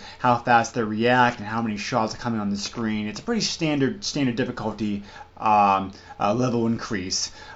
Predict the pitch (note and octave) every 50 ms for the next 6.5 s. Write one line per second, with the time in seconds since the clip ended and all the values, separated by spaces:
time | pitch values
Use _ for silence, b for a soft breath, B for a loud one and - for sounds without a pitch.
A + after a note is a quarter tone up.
0 | B - G#2+ A2 A2 A2 G#2+ G#2 F#2+ G#2 G#2 - - E3+ F3 F3+ D3+ D3 D3 C3+
1 | - - C3 B2+ - F#3 F#3 F#3+ F#3 D#3+ C#3+ B2 C3 B2 A#2 A#2+ B2 B2 A#2 B2
2 | C3+ A#2+ A#2 A#2 - A#2+ B2 A#2+ B2+ C3 C3 A#2+ A2 C3+ C#3 C3+ - C3 A#2+ -
3 | G#2+ A2 G#2+ B2+ - - - G#2+ A#2 B2 A#2+ A2+ A2+ A2 G#2 G#2+ G#2+ A2 G#2+ G#2
4 | G#2 G2 A#2 A2+ A2 A2 A2 - A2 G2+ G#2 G2+ G2 G2 G#2 G#2+ G#2+ G2 G#2+ G2+
5 | G2+ G2 F#2+ F2 - - A#2 G#2 G2 F#2+ F#2+ F2+ F2 F2+ B B B B B B
6 | B - A2+ A#2 A#2 A#2 A#2 A#2+ - A#3